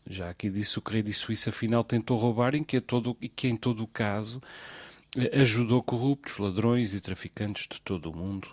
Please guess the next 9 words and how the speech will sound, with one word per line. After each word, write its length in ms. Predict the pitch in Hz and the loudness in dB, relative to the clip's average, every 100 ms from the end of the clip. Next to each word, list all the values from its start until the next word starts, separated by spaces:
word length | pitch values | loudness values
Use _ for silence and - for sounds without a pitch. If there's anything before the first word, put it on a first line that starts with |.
| - - | -18 -12
eh, 200 | 82 - | -10 -10
a 40 | 85 | -8
roubar 320 | 90 90 90 | -8 -6 -6
inocentes. 680 | 82 - - - - - - - - - | -8 -12 -14 -14 -16 -18 -18 -20 -20 -12
São 220 | - - | -4 2
muitos 380 | 139 143 143 - | 6 6 6 2
bancos 580 | 104 110 104 - - - | 2 2 2 -2 -10 -8
a 80 | 110 | -2
operar, 580 | 107 - 104 95 92 | -2 0 -2 -2 -2